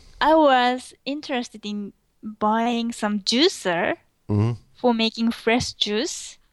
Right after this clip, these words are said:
Speaker 1: fresh veggie and fruit juice for health. But, um, my friend said,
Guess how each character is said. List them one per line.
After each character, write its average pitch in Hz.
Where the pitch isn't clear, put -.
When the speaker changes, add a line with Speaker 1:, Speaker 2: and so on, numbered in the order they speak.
Speaker 1:
fresh 226
veggie 226
and 220
fruit 226
juice -
for 196
health. 220
But, 277
um, 262
my 285
friend 302
said, 294